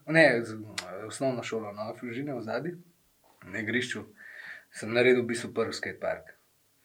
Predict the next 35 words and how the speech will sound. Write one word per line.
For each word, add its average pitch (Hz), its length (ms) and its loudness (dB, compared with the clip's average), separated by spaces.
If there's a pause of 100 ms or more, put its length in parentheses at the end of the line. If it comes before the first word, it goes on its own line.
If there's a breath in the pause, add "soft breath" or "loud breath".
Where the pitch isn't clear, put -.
(720)
Zraven 117 420 2
pa 120 100 0
pomagal 110 580 2 (600)
tale 90 360 -4 (360)
t-, - 180 -20 (120)
za 107 140 -14
telovadbo 107 600 -6 (160)
učitelj - 420 -12 (140)
Prinčič, 160 560 -8 (200)
on - 140 -14
je 104 80 -12
imel 101 140 -10
enega 95 260 -10
kolega, 107 460 -8 (200)
ki - 140 -18
je 90 40 -12
bil 101 160 -16
neki 113 200 -16
mizarček, 143 600 6
pa 120 120 -8
je 117 60 -4
rekel, 123 180 -8
"Bom - 240 -14
jaz 139 140 -8
zrihtal 151 380 -10
kakšen - 340 -8
to 120 240 -10
jumpo, 120 480 -6
neki, 110 340 -14
ne 101 140 -18
vem, 107 180 -18
koter 131 420 -8
naredil, 110 400 -8
eno 101 220 -18
jumpo." 143 480 -6